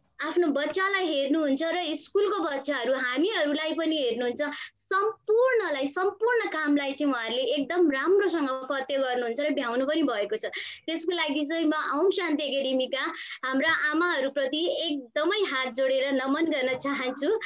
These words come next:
साँच्ची नै भन्दाखेरि एकदम आँसु आइ-, आइराखेको छ। साँच्ची नै उहाँहरूको यो कामप्रतिको डेडिकेसन, परिवारप्रतिको लगाव,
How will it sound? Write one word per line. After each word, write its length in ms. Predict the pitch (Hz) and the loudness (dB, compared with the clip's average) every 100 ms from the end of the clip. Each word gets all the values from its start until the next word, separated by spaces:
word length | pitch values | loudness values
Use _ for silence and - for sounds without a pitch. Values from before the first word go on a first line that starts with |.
| - | -6
साँच्ची 520 | 381 - 359 359 370 403 | -10 0 0 2 2 2
नै 120 | 427 | 2
भन्दाखेरि 540 | 311 262 277 294 302 | 0 0 -2 0 0
एकदम 360 | 294 254 330 359 | -2 -2 0 2
आँसु 360 | 302 294 294 | 2 -2 -2
आइ-, 300 | 320 285 294 | -2 -2 -4
आइराखेको 720 | - - 330 381 302 277 277 269 | -4 -4 0 0 0 -2 -2 -2
छ। 80 | 277 359 - - _ - | 0 -2 -6 -20 _ -6
साँच्ची 260 | 294 302 339 | -6 0 2
नै 80 | |
उहाँहरूको 520 | 320 269 277 294 320 330 | 2 0 0 -2 -2 -2
यो 200 | 311 320 | -2 -2
कामप्रतिको 600 | 320 311 302 302 302 302 | -2 0 0 -2 -2 0
डेडिकेसन, 760 | 285 294 302 320 285 330 302 302 370 - _ | 0 0 -2 -2 -2 0 0 0 -4 -12 _
परिवारप्रतिको 1160 | 285 285 285 339 339 330 302 320 311 311 302 _ _ _ _ _ - - 277 | -4 0 0 -2 -2 -4 -2 -2 0 -2 -2 _ _ _ _ _ -18 -12 -4
लगाव, 600 | 294 311 311 302 302 | -2 0 0 2 0